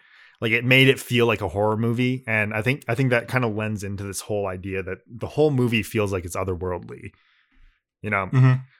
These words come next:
Speaker 1: Like, I don't think there's ever a point in this film where I'm like, "Oh yeah, this feels like Earth,"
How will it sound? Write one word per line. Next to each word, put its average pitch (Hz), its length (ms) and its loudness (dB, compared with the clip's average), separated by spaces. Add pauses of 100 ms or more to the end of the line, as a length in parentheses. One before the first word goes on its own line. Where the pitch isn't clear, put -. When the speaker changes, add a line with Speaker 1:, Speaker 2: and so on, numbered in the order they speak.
Speaker 1:
Like, 131 100 4
I 135 40 8
don't 151 100 6
think 170 120 4
there's 151 140 6
ever 131 180 6
a 120 40 4
point 120 260 0
in 110 60 -4
this 101 140 -6
film 107 240 -4
where 98 120 -4
I'm 95 80 -6
like, 95 180 -6
"Oh 127 200 8
yeah, 113 160 4
this 113 240 -2
feels 127 240 0
like 110 200 -4
Earth," 95 400 -4